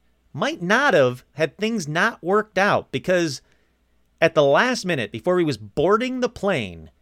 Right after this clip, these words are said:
he was recognized from the Poltergeist movies themselves. His name was Richard Lawson. Now, he played Ryan in the first film, and he boarded Flight four oh five to Cleveland in nineteen ninety-two. Now,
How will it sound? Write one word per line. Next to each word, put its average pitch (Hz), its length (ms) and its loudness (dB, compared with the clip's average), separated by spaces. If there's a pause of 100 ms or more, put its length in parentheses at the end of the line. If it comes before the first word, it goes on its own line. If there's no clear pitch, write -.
(380)
he 220 160 -8
was 240 180 -2
recognized 127 880 -6 (480)
from 220 380 0
the 220 80 -6
Poltergeist 190 680 -2
movies 180 360 -8
themselves. 151 680 -4 (540)
His 180 200 0
name 226 220 2
was 180 160 0
Richard 196 360 -2
Lawson. 113 420 -2
Now, 117 140 -2
he 233 120 -2
played 285 300 -2
Ryan 240 520 -2
in 190 180 -8
the 143 80 -4
first - 480 -2
film, 101 440 -6 (460)
and 170 120 0
he 240 60 0
boarded 208 380 2
Flight 196 300 0
four 240 300 4
oh 285 100 6
five 180 400 0
to 151 60 -10
Cleveland 170 460 -4
in 113 140 -6
nineteen 185 540 -6
ninety-two. 160 800 -6 (800)
Now, 170 340 0